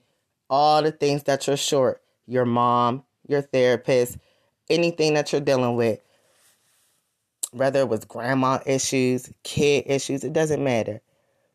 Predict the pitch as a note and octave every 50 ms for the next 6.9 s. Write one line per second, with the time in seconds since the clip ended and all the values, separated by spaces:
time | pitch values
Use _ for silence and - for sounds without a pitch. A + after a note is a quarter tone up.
0 | _ - C#3 - - F#3+ F#3 G3 F#3 F3 F3 F3+ E3+ D#3 D#3 - D3 C#3 B2+ C#3+
1 | C#3+ C#3 C3 C3+ - B2+ B2+ B2 B2 - - C#3+ B2+ B2 A#2+ - - - B2+ A#2
2 | A2+ A2 G#2 - - - - - _ _ _ _ _ _ _ _ _ _ _ -
3 | D3+ C#3 C3 - - B2 A2 A#2+ A2 G2+ G2+ G2 A2+ _ _ _ _ _ _ _
4 | - D3 C#3 C#3+ D3 D3 C#3+ - - D3 - - _ - D3+ C#3 C#3+ C#3 - -
5 | C3 B2 A#2+ - - B2 B2 A#2 - C#3+ B2+ A#2+ A#2 A2 G#2+ A#2+ A2 G#2+ G#2 F2+
6 | - _ _ - - C3 B2 - - E3 C#3+ C3 B2 A2+ G2+ - -